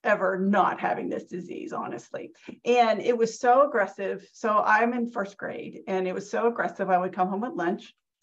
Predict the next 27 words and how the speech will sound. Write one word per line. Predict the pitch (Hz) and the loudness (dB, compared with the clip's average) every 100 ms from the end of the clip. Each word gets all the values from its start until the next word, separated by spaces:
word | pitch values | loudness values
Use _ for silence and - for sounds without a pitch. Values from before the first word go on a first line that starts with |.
| _ - | _ -4
and | 208 | 2
I | 214 | 2
would | 208 | 2
have | 196 - - - | 2 0 -4 -4
patches | 240 226 247 202 | -2 -2 -4 -6
throughout | 220 196 | 0 0
my | 202 196 | 0 0
body | 185 175 170 175 | 2 2 0 -6
and | 185 | -8
especially | 180 180 180 190 | -6 -8 -4 -4
on | 175 | -2
my | 170 | -4
scalp. | 165 - 175 - - | -8 -4 -2 -2 -6
So | - | -6
my | 196 196 | -4 0
mother | 208 262 262 214 208 - _ _ _ | 2 4 2 0 -4 -14 _ _ _
would | 202 202 190 | -2 -2 -4
take | - 233 208 202 - _ _ _ _ _ | -10 -8 -8 -12 -18 _ _ _ _ _
a | 196 190 185 180 180 - _ - | -2 -2 -2 -4 -6 -12 _ 0
thick | 247 240 - - | 0 0 -16 -6
gelish | 214 202 208 196 - | 2 2 2 -4 -8
consistency | 226 - 196 - 190 180 _ 180 175 170 165 165 | -10 -6 -8 -6 -10 -12 _ -2 0 -2 -4 -8
type | - 170 170 | -4 -4 -2
of | 175 175 | -4 -2
medication | 170 165 208 185 - 180 185 | -2 -2 -2 -2 -2 -4 0
at | 202 226 | 0 2
lunchtime | 202 - 180 160 | 0 -2 -2 -2